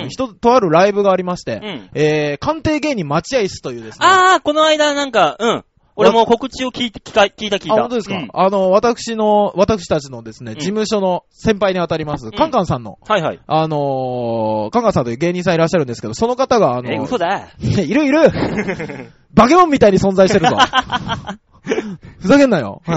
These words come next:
Speaker 2: <laughs> で、あのー、その人が最近ですね、
Speaker 1: うん。
Speaker 2: あのー、カラーセラピーの免許を取りまして。
Speaker 1: そうそうそうそうそう。うん。
Speaker 2: そう。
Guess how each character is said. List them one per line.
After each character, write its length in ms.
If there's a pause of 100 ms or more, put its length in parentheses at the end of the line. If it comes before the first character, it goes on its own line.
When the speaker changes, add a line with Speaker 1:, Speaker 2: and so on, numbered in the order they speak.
(160)
Speaker 2:
<laughs> 340
で、 280
あ 220
の 240
ー、 40
そ 80
の 60
人 120
が 100
最 180
近 140
で 100
す 80
ね、 180
Speaker 1:
う 40
ん。 60
Speaker 2:
あ 100
の 300
ー、 20
カ 140
ラ 140
ー 40
セ 140
ラ 100
ピ 120
ー 40
の 80
免 220
許 100
を 60
取 180
り 20
ま 80
し 80
て。 80 (140)
Speaker 1:
そ 160
う 20
そ 120
う 20
そ 100
う 40
そ 60
う 40
そ 80
う。 60
う 40
ん。 220
Speaker 2:
そ 180
う。 40